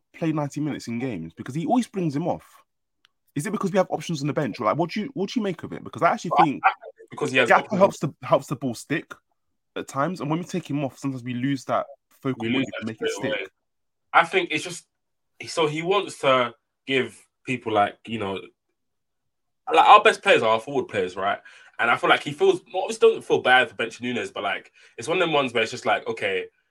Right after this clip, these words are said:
Speaker 2: Nunez has to come on at some point and Jota has to come on at some point. I don't know why it's like that, 'cause I think it should depend on the game state, but, like,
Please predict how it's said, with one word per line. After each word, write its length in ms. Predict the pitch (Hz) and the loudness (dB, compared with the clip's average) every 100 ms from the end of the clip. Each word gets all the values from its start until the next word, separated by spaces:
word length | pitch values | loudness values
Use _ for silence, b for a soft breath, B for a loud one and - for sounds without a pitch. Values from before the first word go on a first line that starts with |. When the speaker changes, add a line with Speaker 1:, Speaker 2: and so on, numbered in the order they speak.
| _ _ _ | _ _ _
Speaker 2:
Nunez 300 | 127 175 160 | -2 0 0
has 120 | 139 | -2
to 60 | 147 | -8
come 180 | 131 127 | -4 0
on 80 | 117 | -2
at 100 | - | -2
some 200 | 120 117 | -6 -4
point 280 | 131 151 | -4 -4
and 100 | 117 | -6
Jota 160 | 110 127 | -6 -6
has 100 | 113 | -6
to 40 | 123 | -8
come 160 | 117 | -8
on 100 | 113 | -6
at 80 | 113 | -6
some 180 | 123 120 | -8 -8
point. 140 | - | -6
I 40 | - | 0
don't 140 | 226 | 2
know 80 | 226 | 4
why 140 | 165 | 4
it's 100 | 127 | 2
like 140 | 143 110 | 0 -2
that, 120 | - | -6
'cause 140 | - | -10
I 100 | - | -8
think 220 | 120 160 127 | -6 -6 -8
it 60 | |
should 120 | 127 | -8
depend 260 | 117 - 113 | -10 -10 -12
on 80 | 101 | -12
the 60 | 92 | -6
game 220 | 113 113 | -6 -6
state, 220 | - - | -10 -12
but, 80 | 95 | -8
like, 180 | 101 | -8